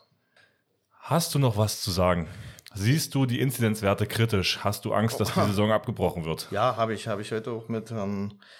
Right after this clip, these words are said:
Speaker 2: mit dem Chef von den Keglern gesprochen. Ähm, ich sehe das, äh, sehr skeptisch, was die Saison f-, <clears throat>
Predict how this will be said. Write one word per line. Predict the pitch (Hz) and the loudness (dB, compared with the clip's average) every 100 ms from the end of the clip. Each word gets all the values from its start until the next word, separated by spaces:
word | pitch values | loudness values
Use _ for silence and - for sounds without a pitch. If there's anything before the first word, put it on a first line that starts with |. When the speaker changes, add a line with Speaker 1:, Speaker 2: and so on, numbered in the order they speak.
| - - - - | -20 -20 -20 -10
Speaker 2:
mit | 113 113 | -8 -6
dem | 113 110 | -4 -6
Chef | 110 123 | -6 -8
von | 117 110 | -6 -6
den | 107 | -6
Keglern | 120 131 156 143 | -8 -6 -4 -6
gesprochen. | 135 127 139 143 139 - | -6 -6 -6 -6 -8 -8
Ähm, | 117 113 113 104 117 143 - | -4 -2 -4 -6 -10 -18 -10
ich | 104 - - - _ 170 - | -10 -10 -14 -20 _ -20 -20
sehe | _ - 101 113 | _ -8 -6 -2
das, | 123 117 - - - _ - 113 | -4 -6 -12 -16 -20 _ -12 -6
äh, | 110 110 110 123 - _ _ _ - - - - 107 101 | -4 -4 -8 -14 -20 _ _ _ -20 -20 -20 -16 -14 -10
sehr | 107 110 127 | -4 0 0
skeptisch, | - - - - 139 - | -2 -10 -10 -6 -6 -6
was | - 123 - _ | -6 -6 -8 _
die | - 120 127 120 120 - - - - - - | -12 -8 -6 -6 -10 -16 -20 -20 -20 -20 -6
Saison | 117 110 117 | -4 0 0
f-, | 123 - - - | -2 -10 -10 0
<clears throat> | 156 156 156 - 170 147 | 4 4 4 4 4 4